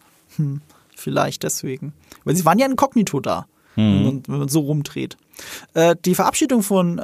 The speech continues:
Speaker 1: Andor bei seiner Familie, sag ich mal, hab ja schon gesagt, vielleicht sehen wir die auch nie wieder, vielleicht auch nicht,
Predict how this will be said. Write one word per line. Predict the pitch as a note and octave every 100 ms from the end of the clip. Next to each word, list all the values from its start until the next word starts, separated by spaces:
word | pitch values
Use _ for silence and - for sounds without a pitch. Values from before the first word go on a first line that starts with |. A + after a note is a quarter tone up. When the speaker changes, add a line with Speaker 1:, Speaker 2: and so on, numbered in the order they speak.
| D3+ D3+ D3 C#3
Speaker 1:
Andor | E3+ B3 A3+ D3+
bei | D3
seiner | D3 D3+ D3 -
Familie, | - E3 C4+ F3
sag | C#3 C3+
ich | C#3 -
mal, | C3+ C3+
hab | E3 E3
ja |
schon | D#3+ E3+
gesagt, | D3+ E3 F3 - E3+
vielleicht | C3+ B2+
sehen | - D3+
wir | E3
die | E3+
auch | -
nie | F3
wieder, | F3 F#3 - D3 - _ _
vielleicht | - B2 G#2 -
auch |
nicht, | A#2 C#3+ D3+